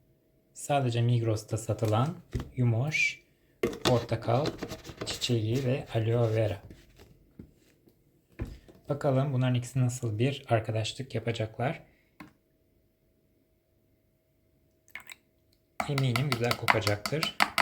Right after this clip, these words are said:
Aynı kapakta karıştırdığım için şöyle bir koklayayım. Size bir şeyler burada söyleyeyim. Koku gayet güzel. Şu an için söylüyorum.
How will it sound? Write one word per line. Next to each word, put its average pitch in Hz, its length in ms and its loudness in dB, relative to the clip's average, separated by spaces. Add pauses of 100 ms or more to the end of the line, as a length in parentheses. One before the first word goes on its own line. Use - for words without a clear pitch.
(280)
Aynı 151 240 2
kapakta 135 400 -2
karıştırdığım 131 540 -2
için 113 160 -4
şöyle 120 340 0
bir 110 120 -2
koklayayım. 113 640 2
Size 117 340 0
bir 110 100 2
şeyler 110 540 2
burada 113 280 0
söyleyeyim. 127 680 0 (1400)
Koku 135 300 -2
gayet 131 420 2
güzel. 113 320 2
Şu - 280 -2
an 120 260 0
için 113 240 -2
söylüyorum. 110 640 0